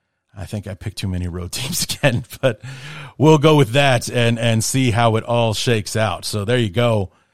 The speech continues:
uh, for the Week nine preview for the N F L. Um, come on back tomorrow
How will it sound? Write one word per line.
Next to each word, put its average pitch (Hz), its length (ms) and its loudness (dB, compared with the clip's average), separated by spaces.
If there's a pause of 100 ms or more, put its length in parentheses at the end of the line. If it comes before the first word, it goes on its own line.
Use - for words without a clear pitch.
(400)
uh, 104 360 0
for 113 380 -2
the 98 320 -2
Week 110 300 -4
nine 107 280 0
preview 143 600 -2 (220)
for 117 120 -4
the 117 140 -2
N 117 100 0
F - 160 -4
L. 120 320 -2 (520)
Um, 104 440 -2
come 165 180 0
on 165 100 4
back 156 220 4
tomorrow 160 720 2